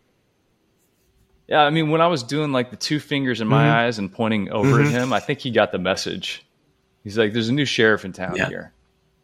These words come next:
Speaker 3: And
Speaker 1: So
Speaker 3: then
Speaker 1: Lance finished in eight and a half hours. We finished in ten and a half. Now, we had all kinds of mechanical issues. He had all kinds of mechanical issues,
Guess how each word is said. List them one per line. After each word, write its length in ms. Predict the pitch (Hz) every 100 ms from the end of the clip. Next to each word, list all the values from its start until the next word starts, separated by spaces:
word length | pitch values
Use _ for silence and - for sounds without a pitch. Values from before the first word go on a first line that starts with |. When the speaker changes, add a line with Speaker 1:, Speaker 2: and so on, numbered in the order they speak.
| _ -
Speaker 3:
And 120 | 90
Speaker 1:
So 160 | 139
Speaker 3:
then 120 | 143 147
Speaker 1:
Lance 300 | 175 196 -
finished 400 | 165 147 127 131
in 100 | 117
eight 140 | 127
and 100 | 123
a 40 | 110
half 240 | 113 107
hours. 420 | 104 101 101 92
We 220 | 113 113
finished 380 | 123 127 110 -
in 80 | 101
ten 240 | - 104
and 100 | 95
a 40 | 87
half. 380 | 87 85 - - _ _ _ _ _ 113
Now, 360 | 113 104 104
we 140 | 120 127
had 100 | 107
all 140 | 113
kinds 240 | 113 117 107
of 60 |
mechanical 480 | 101 - 98 98 101
issues. 340 | 90 - 92
He 120 | - 117
had 120 | 104
all 120 | 98
kinds 180 | 107 98
of 100 | -
mechanical 520 | 95 - 95 90 87
issues, 400 | 85 - 90 85